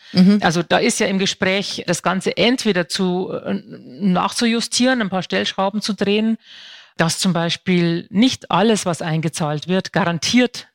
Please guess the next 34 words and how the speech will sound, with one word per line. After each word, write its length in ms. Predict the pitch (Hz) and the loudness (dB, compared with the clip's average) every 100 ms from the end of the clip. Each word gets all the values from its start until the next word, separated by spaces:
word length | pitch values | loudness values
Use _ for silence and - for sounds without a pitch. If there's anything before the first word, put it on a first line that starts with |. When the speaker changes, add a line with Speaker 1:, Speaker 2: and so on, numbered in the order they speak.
| - | -2
Speaker 2:
wird, 380 | 170 214 - _ | 0 0 -6 _
was 260 | - 170 - | 0 0 2
ein 80 | 170 | -4
großer 300 | 165 214 208 | -2 0 0
Nachteil 400 | 170 185 - 190 | -2 -4 -4 -4
ist 120 | 185 | -4
in 100 | 190 | 0
Niedrigzinszeiten, 1040 | 190 214 208 - 208 - 202 190 - 247 - - - - - | 0 0 -6 -2 -4 -2 -2 -2 -2 -6 -6 -18 -20 -18 -2
dass 140 | 175 | 0
man 160 | 175 165 | 2 0
da 320 | 165 180 196 | -2 -2 -4
die 80 | 190 | -4
Beitragsgarantie, 1200 | 160 160 233 - 202 - - 180 180 - 214 220 | -2 -2 -2 -2 -2 0 0 0 0 0 2 2
wie 40 | 202 | 0
es 100 | - | -4
offiziell 480 | - 190 - 180 | -8 -6 -2 0
heißt, 360 | 170 170 175 - | 2 0 -4 -4
bisschen 520 | 175 - 170 160 156 - - | -6 -2 -2 0 -2 -6 2
lockert, 580 | 202 - 277 285 - - | 2 4 0 0 -8 -2
ja, 220 | 170 196 | 0 2
um 260 | - 226 233 | 0 0 2
eben 220 | 190 196 | 2 2
mehr 160 | 190 190 | 2 0
Renditemöglichkeiten 960 | 175 240 240 208 202 190 - 185 - | -2 -2 0 0 0 -4 -2 -2 -2
zu 300 | - - 196 | -4 0 0
eröffnen. 600 | 196 185 190 190 226 240 240 _ - - - - | 0 -2 -2 -4 0 -2 -2 _ -20 -20 -20 -2
Und 260 | 208 226 | 4 4
es 160 | 214 - | 2 -2
ist 280 | 214 185 - | -4 -4 -6
im 200 | - 196 | -4 -2
Gespräch, 480 | 196 - 180 185 - | 0 -2 0 0 -2
sie 140 | 196 | -6
zu 160 | - 220 | -2 0
ersetzen 720 | 175 156 208 - - 220 208 | 0 0 -2 -2 0 2 0